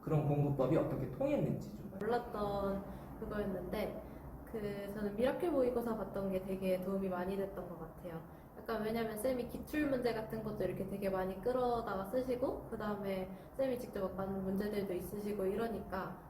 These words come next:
Speaker 2: 그거를 풀면서 내가 진짜 잘 이해를 했는지, 아니면은 정말 내가 시험 시간에 이거를 맞춰서 잘 풀 수 있는지,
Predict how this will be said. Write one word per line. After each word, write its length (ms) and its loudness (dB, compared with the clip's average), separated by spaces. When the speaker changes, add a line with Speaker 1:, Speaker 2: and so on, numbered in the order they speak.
Speaker 2:
그거를 400 4
풀면서 460 -2
내가 320 0
진짜 260 -4
잘 280 -2
이해를 340 4
했는지, 600 -2
아니면은 600 -2
정말 400 2
내가 200 0
시험 300 2
시간에 560 4
이거를 300 0
맞춰서 440 0
잘 220 2
풀 160 -2
수 140 -4
있는지, 520 -2